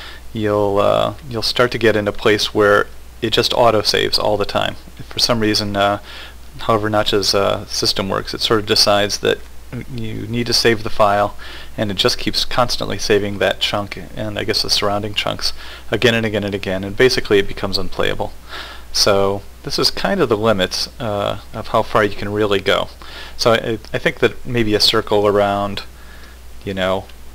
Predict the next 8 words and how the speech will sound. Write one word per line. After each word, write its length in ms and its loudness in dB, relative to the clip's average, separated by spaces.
with 180 -8
a 240 0
radius 540 0
of 60 -2
about 380 0
eight 200 -4
million 360 -4
meters, 460 -2